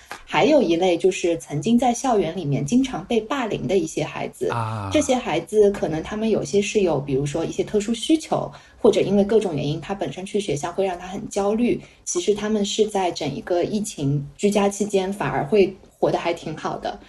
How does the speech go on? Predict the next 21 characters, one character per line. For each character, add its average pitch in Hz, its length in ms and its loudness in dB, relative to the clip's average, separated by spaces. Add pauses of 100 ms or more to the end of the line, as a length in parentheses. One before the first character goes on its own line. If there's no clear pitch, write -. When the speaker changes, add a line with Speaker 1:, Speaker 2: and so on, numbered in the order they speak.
(200)
Speaker 2:
嗯。 143 80 -4
Speaker 1:
所 147 180 6
以 180 180 6
就 190 140 6
是 180 400 2 (260)
我 175 100 2
觉 185 140 6
得 196 80 6
很 190 140 -4
多 185 120 0
时 185 80 -2
候 190 80 2
它 190 100 -6
就 196 120 -2
像 185 160 -4
一 170 40 -8
个 180 80 0
硬 208 240 2
币 202 140 -2
的 185 100 6
两 180 160 4